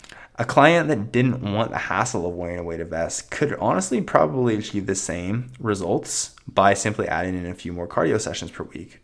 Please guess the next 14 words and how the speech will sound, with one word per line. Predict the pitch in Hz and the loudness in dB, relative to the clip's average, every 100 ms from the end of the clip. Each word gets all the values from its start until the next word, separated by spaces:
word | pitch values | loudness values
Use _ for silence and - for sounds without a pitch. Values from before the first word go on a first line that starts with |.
| - | 2
dropping | 98 87 98 | 2 2 -2
calories | - 185 156 135 | 2 4 4 2
a | |
small | 127 131 127 | 0 4 6
amount | 127 120 | 6 4
more, | 117 117 117 - - - | 4 2 2 -4 -16 0
or | 139 | 2
bumping | 135 113 107 107 | 6 6 4 -2
steps | - 95 92 | -2 -2 -2
by | - 87 87 | -2 0 0
two | - 90 | -4 -8
K | - 80 | -6 -8
per | - | -6
day. | - 78 | -8 -8